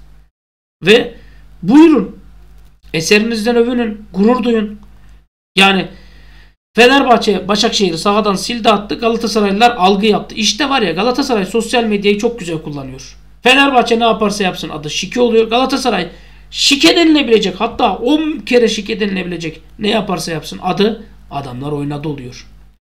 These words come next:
Çok basit bir ifadeyle soruyorum. Dün Giresun maçında Trio ekibi diyor ki üç tane sarı görmediler. Bak, üç sarı verilmedi. Serdar Aziz ilk yarıda yapılan, bir de maçın sonunda yapılan iki tane penaltısı verilmedi Fenerbahçe'nin.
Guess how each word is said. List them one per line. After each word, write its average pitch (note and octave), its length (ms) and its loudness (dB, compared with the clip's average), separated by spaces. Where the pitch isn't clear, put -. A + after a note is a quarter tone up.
Çok - 260 -6
basit A3+ 320 -2
bir G3+ 60 -2
ifadeyle E3+ 400 -4
soruyorum. B2+ 440 -14
Dün B3 220 0
Giresun A3+ 400 0
maçında D#3+ 420 -8
Trio A3 360 -2
ekibi G3+ 360 -4
diyor A3+ 180 -2
ki - 160 -14
üç - 220 -6
tane G#3 200 -4
sarı G3+ 240 -2
görmediler. C#3+ 680 -4
Bak, D#3+ 120 -8
üç C#4+ 260 2
sarı C4 300 4
verilmedi. A3+ 560 2
Serdar C4 380 2
Aziz A#3+ 200 6
ilk A#3 200 -2
yarıda A3 200 2
yapılan, G#3+ 440 -2
bir G#3+ 60 -4
de A#3 60 2
maçın G#3 260 0
sonunda F#3+ 240 -4
yapılan F#3 200 -6
iki G#3 180 -6
tane G3+ 240 -2
penaltısı G#3 500 -2
verilmedi D#3+ 360 -4
Fenerbahçe'nin. D3 800 -10